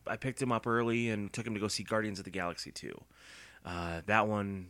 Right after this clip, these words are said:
was a lot of fun. He loved it. Um, we've been, we've been trying to stay away from the T V, but, you know, sometimes it just gets so hot, it, it's like, "I'm not going outside today. Let's just, you know, draw the curtains and watch some movies." So, um,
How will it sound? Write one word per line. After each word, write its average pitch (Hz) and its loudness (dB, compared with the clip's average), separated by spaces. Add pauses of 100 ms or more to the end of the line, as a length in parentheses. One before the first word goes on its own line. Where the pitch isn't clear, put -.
was 101 2
a 95 0
lot 92 2
of 90 -6
fun. 90 -4
He 101 -4
loved 92 -2
it. 90 -4 (500)
Um, 101 0
we've 147 4
been, 175 0 (100)
we've 160 0
been 185 -2
trying 269 -2
to 240 0
stay - 0
away 127 4
from 120 -4
the 107 0
T 113 0
V, 104 2
but, 95 0 (640)
you 127 2
know, 120 4
sometimes 170 4
it 139 0
just 135 -2
gets 127 2
so 131 4
hot, 113 2 (100)
it, 104 -6
it's 107 -4
like, 101 -4
"I'm 120 0
not 127 0
going 104 0
outside 90 -2
today. 95 -2
Let's 117 -2
just, 110 -4 (680)
you 113 -2
know, 110 2
draw 131 6
the 135 2
curtains 139 2
and 120 0
watch 120 2
some 110 -2
movies." 101 0
So, 95 -4
um, 90 -2